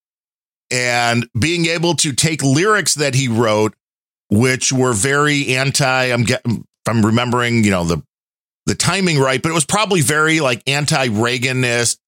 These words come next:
that kind of words, you know, that's what it was kind of based around.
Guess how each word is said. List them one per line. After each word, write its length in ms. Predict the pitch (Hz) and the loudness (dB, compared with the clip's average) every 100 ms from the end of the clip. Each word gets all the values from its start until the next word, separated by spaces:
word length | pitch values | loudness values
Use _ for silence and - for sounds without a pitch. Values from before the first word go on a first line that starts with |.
| - | -6
that 280 | 117 127 - | -4 -4 -2
kind 300 | 139 127 127 | -2 0 0
of 320 | 117 110 92 - _ _ _ _ - | 0 0 -4 -8 _ _ _ _ -4
words, 720 | 98 120 170 190 160 160 139 | 2 2 4 2 2 2 0
you 80 | 127 | 0
know, 100 | 127 | 0
that's 280 | 123 131 143 | -2 -2 0
what 120 | 147 | 0
it 60 | 135 | 2
was 100 | 139 | 0
kind 220 | 151 127 | 0 -2
of 120 | 107 | -2
based 340 | 131 170 - 123 | -2 -2 -2 0
around. 460 | 107 82 78 87 | 0 0 0 -2